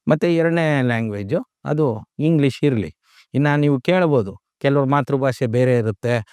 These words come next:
ನೀವು ಈ ರೀತಿ ಫೋರ್ಸ್ ಮಾಡ್ಬಾರ್ದು ಅಂತ. ಅವ್ರವ್ರ ಮಾತೃಭಾಷೆ ಅವರು ಮನೇಲಿ ಮಾತಾಡ್ತಾರೆ, ಅದನ್ನ ಎಕ್ಸ್ಟ್ರಾ ಕಲ್ತ್ಕೋಬೇಕು ಅಂತಂದ್ರೆ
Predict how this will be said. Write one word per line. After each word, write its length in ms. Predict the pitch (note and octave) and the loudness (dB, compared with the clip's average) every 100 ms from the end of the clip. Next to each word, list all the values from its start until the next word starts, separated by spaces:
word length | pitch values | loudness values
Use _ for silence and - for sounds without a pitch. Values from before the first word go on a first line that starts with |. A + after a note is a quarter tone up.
| _ | _
ನೀವು 200 | _ A#2+ | _ 0
ಈ 60 | A#2 | 2
ರೀತಿ 240 | A2+ G#2+ | 2 0
ಫೋರ್ಸ್ 340 | G#2 A#2+ B2 - | -2 0 -2 -2
ಮಾಡ್ಬಾರ್ದು 440 | G#2+ F#2 F#2 F2+ F2 | -4 -2 -4 -6 -6
ಅಂತ. 220 | F2 - - _ _ - | -6 -8 -12 _ _ -2
ಅವ್ರವ್ರ 340 | G#2+ A#2+ C3+ | 2 2 2
ಮಾತೃಭಾಷೆ 640 | D3 D3+ D#3+ D#3 E3 D3+ | 0 0 0 2 2 2
ಅವರು 240 | F3 D#3+ D#3+ | 2 4 2
ಮನೇಲಿ 300 | D3 D3 D#3 | 2 0 2
ಮಾತಾಡ್ತಾರೆ, 560 | C#3+ C#3 - - A2 F#2+ _ _ _ _ _ _ _ - | 0 0 -2 0 -4 -6 _ _ _ _ _ _ _ -6
ಅದನ್ನ 320 | A2 B2+ C3+ C3+ | 0 2 2 0
ಎಕ್ಸ್ಟ್ರಾ 280 | G#2 - C3+ | -4 -4 -2
ಕಲ್ತ್ಕೋಬೇಕು 680 | B2+ B2 - C3 B2+ B2 | -2 -2 -2 0 0 0
ಅಂತಂದ್ರೆ 440 | A#2 G#2 G#2+ A#2+ | -2 -2 -6 -6